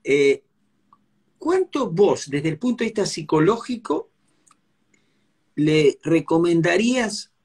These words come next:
que gaste en lo for-, lo que hace bien versus lo que no hace bien?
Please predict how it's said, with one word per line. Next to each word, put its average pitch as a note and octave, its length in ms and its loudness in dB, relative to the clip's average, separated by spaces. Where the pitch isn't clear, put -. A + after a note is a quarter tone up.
que C#3+ 380 0
gaste D#3 480 2
en C#3 100 -2
lo C#3 120 -2
for-, D3+ 320 0
lo D#3 200 4
que G#3+ 140 2
hace C4 280 0
bien D#4 260 4
versus F#3 380 0
lo E3 120 -2
que E3 140 -2
no G#3 140 0
hace C3+ 260 -6
bien? - 300 -18